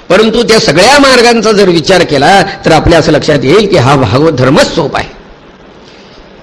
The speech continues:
भगवत प्राप्तीचे अनेक मार्ग शास्त्रानं सांगितले. ज्ञानमार्ग सांगितला,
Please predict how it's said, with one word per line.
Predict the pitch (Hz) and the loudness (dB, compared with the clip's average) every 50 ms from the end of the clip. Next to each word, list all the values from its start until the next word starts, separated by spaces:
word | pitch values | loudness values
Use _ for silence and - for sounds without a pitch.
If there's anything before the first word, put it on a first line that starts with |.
| - - | -6 -2
भगवत | 175 185 220 277 214 - | 0 2 2 2 0 0
प्राप्तीचे | 254 247 220 180 208 240 233 202 233 | 0 0 0 0 -2 -4 -2 0 0
अनेक | 190 180 240 294 269 | 2 2 2 2 0
मार्ग | 247 240 233 226 220 208 | 0 0 0 2 0 0
शास्त्रानं | - 190 170 - 185 175 175 175 170 | 0 -2 -2 -2 0 0 0 0 0
सांगितले. | 160 160 151 143 127 123 127 120 | -2 -2 -4 -4 -4 -4 -6 -6
ज्ञानमार्ग | 135 143 156 147 135 135 143 143 143 143 143 139 139 139 | -4 -2 -2 -2 0 0 0 0 0 0 0 0 0 -2
सांगितला, | - 151 135 135 139 135 139 143 143 143 143 175 | -2 -2 0 0 0 0 0 0 0 0 0 -2